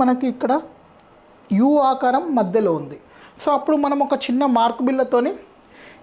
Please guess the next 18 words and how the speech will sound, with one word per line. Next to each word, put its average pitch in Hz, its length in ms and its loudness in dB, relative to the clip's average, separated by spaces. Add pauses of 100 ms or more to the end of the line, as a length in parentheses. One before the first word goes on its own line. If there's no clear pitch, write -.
(100)
ఎక్కడైతే 285 420 0
మనము 285 240 2 (200)
క్లాత్ 254 320 2
పైన 277 160 0 (160)
మార్క్ 233 280 0
చేసుకున్నామో 240 560 0 (560)
అక్కడ 254 160 0 (120)
నేను 285 140 2 (300)
ప్లస్ 254 300 0
గుర్తు 233 260 -2
పెట్టాను. 160 380 -4 (1300)
So, 311 100 0 (760)
మనం 277 200 2
వేసుకున్న 262 400 0 (100)
మార్కింగ్ 269 400 -2
పైన 269 180 -2 (200)
ఎక్కడ 254 240 -2
వస్తుందో 277 360 0